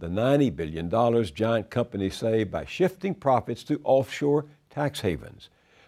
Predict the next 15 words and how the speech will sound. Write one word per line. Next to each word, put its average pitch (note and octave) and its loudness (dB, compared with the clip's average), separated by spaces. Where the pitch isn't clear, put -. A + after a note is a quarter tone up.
Among E3 2
the F#3 0
eighty-three B2 0
publicly G2 -4
traded G#2 -2
corporations F#2+ 0
named, D3 0
Pfizer, D#3+ 0
which F2+ -8
for F2+ -8
the D2+ -8
past A#2+ -2
five G2+ 0
years G#2 0
reported F#2+ 0